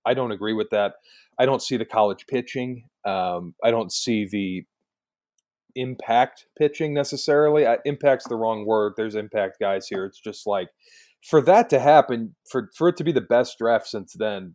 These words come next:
you gotta have so many, like, sevens in this class.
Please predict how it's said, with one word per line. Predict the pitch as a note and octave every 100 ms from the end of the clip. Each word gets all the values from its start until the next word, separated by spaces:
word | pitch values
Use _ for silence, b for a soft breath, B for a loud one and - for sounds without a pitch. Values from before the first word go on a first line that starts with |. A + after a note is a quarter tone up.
| _
you | G2+ D3+
gotta | D#3+ G#2+
have | F#2 G#2 -
so | - B2 A2
many, | A2 G#2
like, | G2 F2
sevens | - - - G2 F2+ F2 _ _ - -
in | A2+ G#2
this | F#2
class. | - F#2+ D2 - -